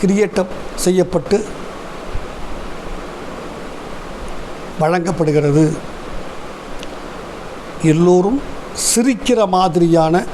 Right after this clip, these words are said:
ஒரு நிலைமை. இதற்கு இப்படி உச்சநீதிமன்றம் தான் காரணம். போனது போகட்டும். இனிமேலாவது இது போன்ற வழக்குகள் வருமானால், மூன்று மாதத்தில், தொண்ணூறு நாட்களில் அவர் பெயர்,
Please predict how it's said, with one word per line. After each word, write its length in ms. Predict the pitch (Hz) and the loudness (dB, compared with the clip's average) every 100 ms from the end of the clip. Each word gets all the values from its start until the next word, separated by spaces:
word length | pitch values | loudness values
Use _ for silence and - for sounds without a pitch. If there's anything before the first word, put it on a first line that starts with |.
| - | 2
ஒரு 160 | 170 151 | 4 6
நிலைமை. 460 | 151 156 156 156 151 - - - - - - - - - | 6 6 4 2 -2 -10 -12 -10 -10 -10 -10 -10 -8 2
இதற்கு 600 | 165 180 180 - 156 165 - - - - - - | 4 4 2 2 2 2 -2 -10 -12 -12 -4 0
இப்படி 320 | 165 220 196 | 2 2 2
உச்சநீதிமன்றம் 960 | 170 165 - 254 233 208 185 170 175 165 | 2 2 2 4 6 6 4 4 4 4
தான் 280 | 185 190 | 2 2
காரணம். 440 | - 151 156 160 226 - - - - - - - | 2 4 4 4 2 -4 -10 -10 -10 -10 -10 2
போனது 360 | 175 196 196 156 | 4 6 4 4
போகட்டும். 540 | 160 147 147 151 147 - - - - - - 175 | 6 4 4 0 0 -4 -12 -12 -10 -10 -2 2
இனிமேலாவது 880 | 175 214 208 180 175 170 165 147 - - - | 4 6 6 6 4 2 2 2 0 -6 0
இது 220 | 170 196 | 4 6
போன்ற 400 | 165 208 233 233 | 6 4 4 4
வழக்குகள் 540 | 156 160 170 185 180 180 | 4 2 4 4 4 6
வருமானால், 540 | 165 165 156 156 160 - - - - - - - - - | 4 4 4 2 2 -2 -6 -10 -10 -10 -10 -10 -4 4
மூன்று 460 | 180 277 302 233 | 6 6 6 4
மாதத்தில், 600 | 196 180 190 180 - 165 147 | 4 4 2 0 2 2 2
தொண்ணூறு 440 | 190 247 269 254 220 | 2 6 6 6 4
நாட்களில் 600 | 180 190 139 180 156 156 - - - - - - | 4 2 2 2 2 0 -8 -10 -10 -8 -8 -4
அவர் 300 | - 175 170 - | 0 2 2 2
பெயர், 280 | 196 202 | 2 2